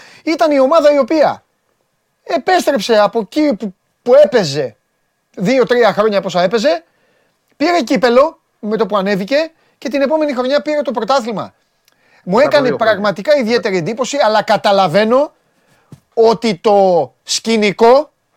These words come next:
Speaker 1: ο παπ Αρένα, Νέα Φιλαδέλφια και όλο αυτό τους οδήγησε στο να αναπολούν και να λένε, ε, αυτά τα πράγματα. Οπότε προφανώς όταν λέγαν όλοι «τριάντα χρόνια»,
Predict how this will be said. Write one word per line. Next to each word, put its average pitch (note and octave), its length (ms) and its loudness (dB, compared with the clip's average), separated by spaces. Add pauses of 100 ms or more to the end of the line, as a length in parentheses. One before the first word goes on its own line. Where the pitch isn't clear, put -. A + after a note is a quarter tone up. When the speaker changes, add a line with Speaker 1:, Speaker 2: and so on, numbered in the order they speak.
(800)
Speaker 1:
ο C#3+ 120 -6
παπ B3+ 260 0
Αρένα, A#3 500 0 (280)
Νέα A#3 300 2
Φιλαδέλφια G#3 680 0
και F3+ 180 -2
όλο B3 220 2
αυτό C4 400 2 (500)
τους G#3+ 140 -4
οδήγησε A#3+ 840 0 (240)
στο - 260 -4
να G#3 140 -2
αναπολούν G3+ 680 -2
και A3 120 -6
να G#3 200 -4
λένε, A#3 280 -4
ε, G#3+ 760 -4
αυτά F#3+ 200 -8
τα G#3 120 -2
πράγματα. D3+ 480 -4
Οπότε G#3 300 -8
προφανώς G3+ 600 -6 (320)
όταν A3+ 280 0
λέγαν G#3+ 380 0
όλοι G#3+ 220 0
«τριάντα G#3 460 2
χρόνια», A3 600 -2